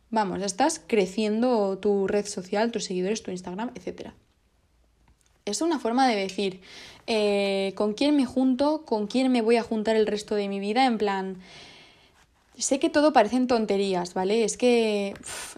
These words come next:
y a mí me, a mí me cuesta, me cuesta como tomármelo en serio también,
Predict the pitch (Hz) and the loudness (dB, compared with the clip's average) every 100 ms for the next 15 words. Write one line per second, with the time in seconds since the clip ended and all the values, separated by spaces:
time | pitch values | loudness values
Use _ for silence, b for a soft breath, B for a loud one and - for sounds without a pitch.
0 | 226 208 208 262 - 214 226 285 285 226 | -2 2 2 2 2 2 2 2 2 0
1 | - 285 277 240 214 202 214 208 214 208 | 2 2 2 2 0 -4 -4 -2 -2 -2
2 | 262 247 240 214 196 185 - _ - _ | -2 -2 -2 -4 -4 -8 -20 _ -16 _
3 | _ - 220 208 240 262 208 220 220 226 | _ -4 0 2 2 2 0 0 2 2
4 | 208 190 190 208 269 | 0 -4 -4 -4 -4